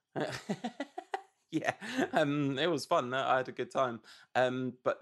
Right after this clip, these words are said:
the, uh, the, the thing,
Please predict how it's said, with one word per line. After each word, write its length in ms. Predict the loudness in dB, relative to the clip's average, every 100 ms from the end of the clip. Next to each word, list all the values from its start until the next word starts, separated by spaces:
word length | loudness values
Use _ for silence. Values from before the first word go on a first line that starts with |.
| -2
the, 380 | -2 -2 0
uh, 280 | 2 4 2 0 -10 _ _ -4
the, 280 | 0 0 -2 _ _ _ _ _ _
the 100 | -8
thing, 580 | -6 -2 -2 0 -2 -4